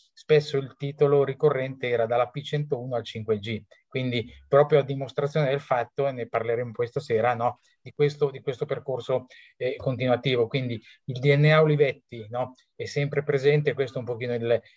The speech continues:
il messaggio che vogliamo far passare. E questa modalità, eh,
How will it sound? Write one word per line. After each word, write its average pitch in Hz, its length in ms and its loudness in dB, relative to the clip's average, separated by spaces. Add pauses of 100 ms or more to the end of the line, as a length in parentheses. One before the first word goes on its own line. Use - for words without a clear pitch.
(120)
il 127 140 -6
messaggio 120 600 0
che 123 100 -8
vogliamo 123 340 -2
far 127 180 0
passare. 135 580 -2 (320)
E 135 360 -6 (200)
questa 160 320 0
modalità, 147 600 4
eh, 117 960 0